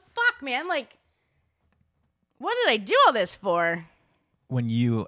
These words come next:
Speaker 2: have invested a lot of time and energy into either a space, be it, like, an institution or a house,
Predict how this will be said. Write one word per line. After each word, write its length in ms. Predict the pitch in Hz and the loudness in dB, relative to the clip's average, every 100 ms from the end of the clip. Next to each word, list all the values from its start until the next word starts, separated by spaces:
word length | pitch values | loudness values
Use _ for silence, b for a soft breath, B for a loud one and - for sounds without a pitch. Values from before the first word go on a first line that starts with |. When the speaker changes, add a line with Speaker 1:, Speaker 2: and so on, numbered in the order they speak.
| - | -6
Speaker 2:
have 160 | 110 | -6
invested 520 | 107 104 104 92 104 | -4 -6 -6 -6 -10
a 80 | 98 | -10
lot 180 | 101 101 | -10 -10
of 100 | 104 | -10
time 320 | - 98 101 | -10 -8 -8
and 80 | 101 | -8
energy 400 | 104 101 104 104 | -8 -10 -10 -10
into 540 | - 101 - 101 98 101 | -8 -10 -8 -10 -8 -6
either 280 | 107 104 104 | -4 -4 -4
a 60 | 104 | -8
space, 600 | - 117 131 139 - - | -10 -8 -8 -8 -10 -12
be 180 | 101 | -10
it, 80 | 98 | -10
like, 140 | 98 98 | -10 -10
an 80 | 101 | -10
institution 560 | - - 151 143 131 | -10 -8 -8 -8 -8
or 100 | 101 | -8
a 60 | - | -8
house, 540 | 113 110 104 - - | -4 -4 -4 -8 -16